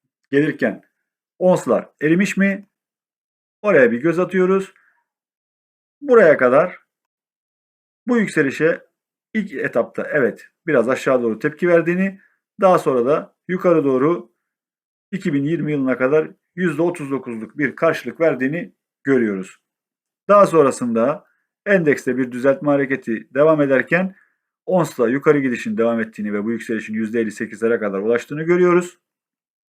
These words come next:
Tekrar endekse geçtiğimizde düzeltme hareketinden sonra düşüş hareketinin başladığını ve yüzde on üçlük bir geri çekilme izlendiğini görüyoruz. Peki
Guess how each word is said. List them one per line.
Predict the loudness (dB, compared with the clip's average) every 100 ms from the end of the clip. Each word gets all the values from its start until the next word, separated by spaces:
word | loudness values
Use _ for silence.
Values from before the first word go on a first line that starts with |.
| _ _ _ _ _ _ _ _ _
Tekrar | 0 4 2 0 _ -8
endekse | -6 -4 -4
geçtiğimizde | -4 -4 -4 -8 0 0 0 -6 _ _ _ _ -8
düzeltme | 0 0 0 -2
hareketinden | 0 0 -2 -4 -6
sonra | 0 2 2 0 -10 _ _ _
düşüş | -12 -8 0
hareketinin | 2 4 2 0 0 2
başladığını | 2 2 0 0 -2 -6 _ _ _ -4
ve | -2 -2 -6 _ _
yüzde | -6 -6 -2
on | -2 -2
üçlük | -4 -4 -6 -4
bir | -4 -4 -6 _ _ _ _ -2
geri | 0 0
çekilme | -4 -4 -6 -8 -12 _ _ _ _
izlendiğini | -4 0 0 0 -6 -8 -10 -6
görüyoruz. | -2 -2 -2 -8 -14 _ _ _ _ _ _ _ _ _ _ _ _
Peki | 0 2 0 -2